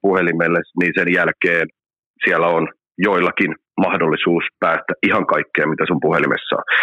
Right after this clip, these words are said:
Eli tää on meidän niinku varapuhelin numero yksi. Sitten meillä on varapuhelin numero kaksi, tulee, mihin meillä tulee nyt tän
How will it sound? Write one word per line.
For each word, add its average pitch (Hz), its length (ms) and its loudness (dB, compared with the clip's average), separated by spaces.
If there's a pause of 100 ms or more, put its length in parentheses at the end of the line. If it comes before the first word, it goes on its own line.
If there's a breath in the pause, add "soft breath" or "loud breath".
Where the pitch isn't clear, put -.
(160 loud breath)
Eli 90 180 2
tää 101 160 2
on 95 100 2
meidän 92 160 2
niinku 90 240 -2
varapuhelin 92 520 0
numero 85 220 0 (100)
yksi. - 160 -2 (360 loud breath)
Sitten 101 180 -2
meillä 98 180 2
on 104 100 2
varapuhelin 90 500 0
numero 85 240 0 (120)
kaksi, 135 240 -4 (400 loud breath)
tulee, 98 320 4 (120)
mihin 92 180 0 (220)
meillä 90 260 2
tulee 98 200 2
nyt 90 160 -4
tän 92 160 0